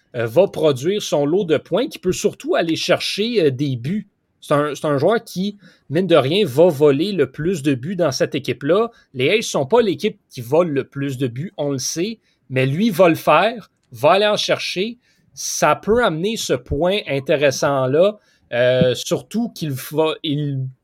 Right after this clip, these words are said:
devrait frapper premier, là, dans cette, euh, dans cet alignement-là. Avec sa bonne moyenne, il se rend au premier, vole le deuxième, euh,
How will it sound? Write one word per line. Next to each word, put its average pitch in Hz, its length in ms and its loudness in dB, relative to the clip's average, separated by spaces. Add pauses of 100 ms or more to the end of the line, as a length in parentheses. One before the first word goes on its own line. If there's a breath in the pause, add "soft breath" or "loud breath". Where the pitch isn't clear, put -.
(180)
devrait 190 540 4
frapper 185 460 -4
premier, 147 680 -4
là, 127 100 -4
dans 120 160 -6
cette, - 320 -14
euh, 113 320 -6 (380 soft breath)
dans 175 100 -2
cet 156 220 -4
alignement-là. 147 640 2 (720 soft breath)
Avec 151 240 4
sa 180 140 2
bonne 220 220 4
moyenne, 175 400 2
il 147 60 -2
se 170 120 -6
rend 208 120 4
au 226 60 4
premier, 190 520 -2
vole 180 320 2
le 190 100 2
deuxième, 160 880 0 (400)
euh, 127 220 2